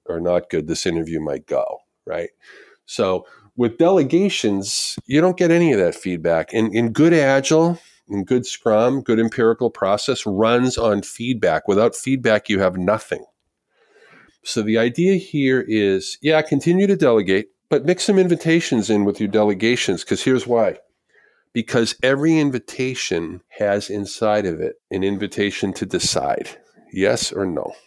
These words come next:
And it's, it turns out that decisions generate mind share, and deciding is highly engaging.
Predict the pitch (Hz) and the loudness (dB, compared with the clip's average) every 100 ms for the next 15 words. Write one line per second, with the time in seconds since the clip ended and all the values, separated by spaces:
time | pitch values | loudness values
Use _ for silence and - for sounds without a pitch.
0 | _ _ _ _ _ _ 95 92 90 - | _ _ _ _ _ _ -4 -4 -4 -8
1 | 95 - - - - 160 170 175 170 131 | -12 -10 -10 -8 -2 0 2 2 0 -4
2 | 120 - - 180 165 110 104 - - _ | -2 -2 2 2 2 0 -2 -8 -18 _
3 | _ _ _ _ _ - 104 101 104 104 | _ _ _ _ _ -8 -2 2 2 2
4 | 92 110 131 131 - 98 85 80 - _ | 0 2 2 0 0 0 2 0 -8 _
5 | 98 92 92 92 101 - 113 135 131 117 | 0 0 0 -8 -6 -2 0 0 -2 -2
6 | 107 - 107 107 101 92 90 87 98 107 | -4 0 0 2 0 -2 -6 -2 -2 -2
7 | 80 53 | -4 -10